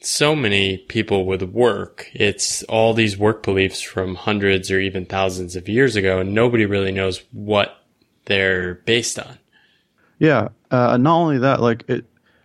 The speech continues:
Speaker 2: people just get, like, this gut reaction, just, like, this visceral reaction, right? Like, some people think, like, specific animals are, like, really cute and, like, you know, um, um,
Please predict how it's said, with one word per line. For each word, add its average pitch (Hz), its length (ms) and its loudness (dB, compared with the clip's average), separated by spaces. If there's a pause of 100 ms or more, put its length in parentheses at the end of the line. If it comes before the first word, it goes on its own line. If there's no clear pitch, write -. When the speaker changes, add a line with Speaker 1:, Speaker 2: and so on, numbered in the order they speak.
(120)
Speaker 2:
people 170 240 0
just 156 200 -4
get, 147 180 4
like, 131 180 4
this 104 160 -2
gut 120 260 2
reaction, 117 480 -2
just, 110 180 -6
like, 104 140 -2
this 101 200 -6
visceral 107 440 -2
reaction, 101 500 -2 (600)
right? 110 240 2
Like, 113 160 2
some 143 200 2
people 143 260 0
think, 131 280 0
like, 117 160 2
specific 123 460 -4
animals 120 400 0
are, 107 100 2
like, 98 180 -2
really 117 240 4
cute 113 420 2
and, 101 140 -2
like, 98 280 -4
you 104 60 0
know, 95 200 2 (180)
um, 95 460 2 (640)
um, 95 540 2